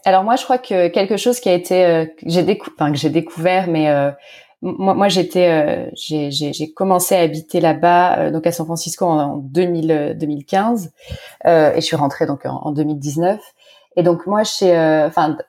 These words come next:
dans, chez Udemy, ce que j'ai vraiment découvert et que j'ai ramené, euh, ramené dans mes bagages et qui est pas, euh, qui est pas du tout inédit, euh, chez nous, mais c'est tout ce qui est travail en asynchrone.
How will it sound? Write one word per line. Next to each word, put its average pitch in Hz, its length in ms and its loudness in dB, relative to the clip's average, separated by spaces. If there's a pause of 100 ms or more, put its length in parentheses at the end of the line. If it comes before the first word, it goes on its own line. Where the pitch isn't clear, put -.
dans, 147 760 -6
chez - 220 -2
Udemy, 180 540 0
ce - 100 -12
que 165 80 0
j'ai 170 100 2
vraiment 190 280 2
découvert 185 440 0
et 185 80 -2
que 160 60 -4
j'ai 165 140 0
ramené, 196 580 0
euh, 156 160 2
ramené 180 240 2
dans 185 100 2
mes 160 80 2
bagages 170 500 2
et 156 120 -4
qui - 140 -6
est 143 40 -4
pas, 165 400 2
euh, 139 40 -4
qui - 160 -14
est - 40 -20
pas 170 120 2
du 156 140 -4
tout 180 140 -8
inédit, 156 520 -2
euh, - 20 -6
chez 160 180 -4
nous, 202 140 -2
mais 208 80 -8
c'est 160 280 -2
tout 240 120 -10
ce - 80 -10
qui - 80 -2
est 180 100 0
travail 180 460 2
en 165 180 0
asynchrone. 170 500 -6